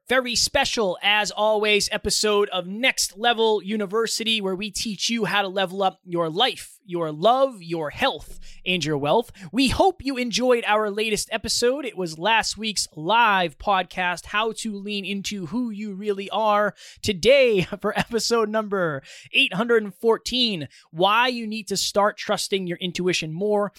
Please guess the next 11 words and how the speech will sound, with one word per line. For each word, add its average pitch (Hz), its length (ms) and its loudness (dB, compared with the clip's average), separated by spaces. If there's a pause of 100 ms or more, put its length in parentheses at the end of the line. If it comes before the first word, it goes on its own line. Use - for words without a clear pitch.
(260)
If 180 140 -4
you 196 140 2
heard 190 200 4
me 180 160 -4
laughing, 165 460 0
it's 151 140 -12
because 160 320 -4
on 165 240 -2
our 147 160 -2
StreamYard 170 760 -2
overlay, 151 600 2